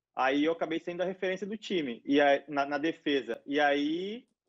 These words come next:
é, eu, eu tenho a minha, a, meu problema de saúde, e quando eu volto, eu não consigo mais. E a equipe da Roma, na época, tava com muitos problemas defensivos, e eu não conseguia voltar a ti-, a jogar no meu nível, e acabou tendo aquela cobrança em mim, e eu fui emprestado.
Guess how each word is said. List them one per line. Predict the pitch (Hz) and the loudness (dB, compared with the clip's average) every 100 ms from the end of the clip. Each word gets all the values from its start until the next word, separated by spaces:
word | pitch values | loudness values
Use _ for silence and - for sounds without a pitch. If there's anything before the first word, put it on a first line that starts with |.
| - | -10
é, | 143 143 139 135 | -4 -2 0 -4
eu, | 147 - | -8 -8
eu | 151 | -8
tenho | 156 165 | -6 -8
a | 165 | -8
minha, | 170 165 | -6 -4
a, | 165 147 | -2 -4
meu | 151 156 156 | -6 -8 -6
problema | 147 151 | -4 -6
de | 165 | -6
saúde, | - 185 185 208 220 240 _ _ _ _ _ _ - | 0 2 2 2 -2 -6 _ _ _ _ _ _ -6
e | 156 | -2
quando | 196 208 | 0 4
eu | 220 | 4
volto, | 170 190 220 | 4 2 2
eu | 233 | -4
não | 247 | -4
consigo | 254 - 247 359 | -8 -6 -6 -2
mais. | 220 170 - _ - | 0 0 -2 _ -2
E | 156 | 0
a | |
equipe | 160 185 185 214 208 165 | 0 -2 -6 -4 -6 -2
da | 156 | 2
Roma, | 165 175 185 | 4 4 2
na | 180 | 2
época, | 175 165 151 | 2 0 -4
tava | 135 160 170 - _ - - | -2 -2 -2 -6 _ -20 -12
com | |
muitos | 165 175 233 | -8 -6 -2
problemas | 202 160 170 170 | 0 2 2 0
defensivos, | 170 165 - - 165 202 208 _ _ _ - | -4 -4 -6 -2 0 0 -8 _ _ _ -2
e | 156 | 4
eu | 165 208 | 6 6
não | 226 | 2
conseguia | 208 202 202 196 | -4 -8 -4 -2
voltar | 202 202 190 185 | 0 0 2 2
a | 180 | 2
ti-, | - 170 | -4 -8
a | 165 | -6
jogar | 156 165 170 | -4 -2 -2
no | 180 | -2
meu | 180 | -6
nível, | 170 175 208 220 | -6 -6 -2 0
e | 214 | 0
acabou | 208 185 | 0 -4
tendo | 190 196 | -2 -4
aquela | 196 196 | -2 -2
cobrança | - 180 175 180 | 0 0 0 -2
em | 202 | -8
mim, | 185 | -2
e | |
eu | 208 | -2
fui | 208 | 0
emprestado. | 214 240 240 170 127 104 | 2 2 2 2 2 0